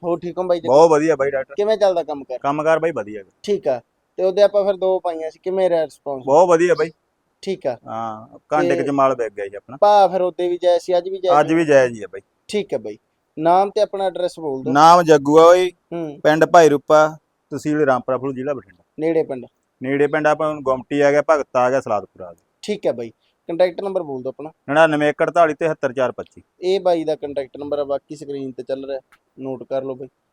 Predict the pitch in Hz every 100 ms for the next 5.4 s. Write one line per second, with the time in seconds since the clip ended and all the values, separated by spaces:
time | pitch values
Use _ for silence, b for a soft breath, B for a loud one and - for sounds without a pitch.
0 | _ _ _ _ 151 165 170 185 196 196
1 | 175 147 135 123 117 165 185 180 160 170
2 | 160 175 139 131 113 110 117 _ - 170
3 | 147 131 - 107 - _ _ 143 147 147
4 | 156 135 123 123 131 139 135 160 - _
5 | - 170 123